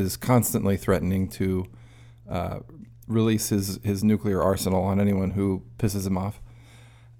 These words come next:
And it begs the question, if there are really U F Os that really want to and are capable of shutting down nuclear facilities, if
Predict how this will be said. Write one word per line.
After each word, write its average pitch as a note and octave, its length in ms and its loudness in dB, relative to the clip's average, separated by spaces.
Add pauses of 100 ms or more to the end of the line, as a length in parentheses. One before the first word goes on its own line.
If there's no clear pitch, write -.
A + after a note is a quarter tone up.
(160)
And B2+ 400 2 (1500)
it C#3+ 320 0
begs C3 260 6
the A#2+ 60 -4
question, B2 600 2 (520)
if B2 180 0
there B2+ 140 2
are G#2 140 4
really B2+ 320 0
U B2+ 160 4
F A#2+ 160 0
Os - 360 -6 (760)
that - 160 -4
really A2+ 480 2
want G2+ 520 -2 (140)
to F#2+ 300 0 (560)
and G#2 160 0
are - 100 0
capable F#2 520 0
of D#2 200 -8 (960)
shutting G#2+ 460 2
down F#2 460 -2 (600)
nuclear G#2 480 0
facilities, F2 720 -4 (1400)
if G3 560 -2